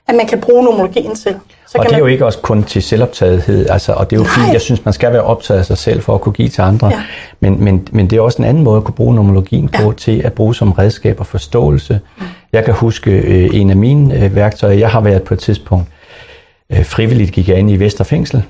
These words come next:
Speaker 1: Ja.
Speaker 2: og sat, talte med de indsatte i isolationsafdelingen.
Speaker 1: Wow.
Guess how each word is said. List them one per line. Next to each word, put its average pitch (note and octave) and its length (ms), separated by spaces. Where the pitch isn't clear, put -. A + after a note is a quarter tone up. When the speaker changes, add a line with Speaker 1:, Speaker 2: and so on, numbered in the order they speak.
Speaker 1:
Ja. - 80
Speaker 2:
og G2+ 80
sat, G2+ 200
talte G#2 240
med A2 80
de G#2 100
indsatte G#2 460
i C#3 300
isolationsafdelingen. C3+ 920
Speaker 1:
Wow. F#3+ 120